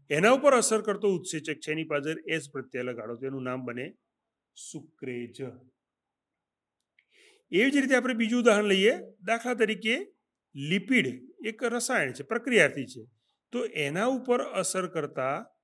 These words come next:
ઉત્સેચક જે છે, એ ઉત્સેચકનું નામ આપવામાં આવે છે લાઇપેઝ.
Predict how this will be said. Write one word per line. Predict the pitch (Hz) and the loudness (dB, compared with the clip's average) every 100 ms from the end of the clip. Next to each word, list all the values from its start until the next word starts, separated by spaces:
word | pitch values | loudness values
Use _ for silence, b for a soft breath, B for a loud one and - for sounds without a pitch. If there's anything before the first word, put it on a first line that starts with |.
| _ _ _ _ _ _ _ _ _ _ _ _ | _ _ _ _ _ _ _ _ _ _ _ _
ઉત્સેચક | 180 139 - 156 156 120 | -12 -8 -4 -4 -4 -8
જે | 113 117 | -8 -10
છે, | 113 156 233 277 - _ _ _ _ | -8 -4 -4 -6 -20 _ _ _ _
એ | 240 277 | -4 -2
ઉત્સેચકનું | 294 202 - - 135 - 123 - 127 131 | 0 -2 -4 -6 -6 -6 -12 -8 -8 -6
નામ | 120 120 | -8 -8
આપવામાં | 113 113 120 113 113 | -12 -14 -12 -12 -10
આવે | 113 | -10
છે | 117 - 202 277 _ _ _ _ _ 117 113 117 | -8 -4 -6 -6 _ _ _ _ _ -12 -10 -10
લાઇપેઝ. | 113 113 110 110 127 120 113 | -10 -10 -12 _ -10 -8 -8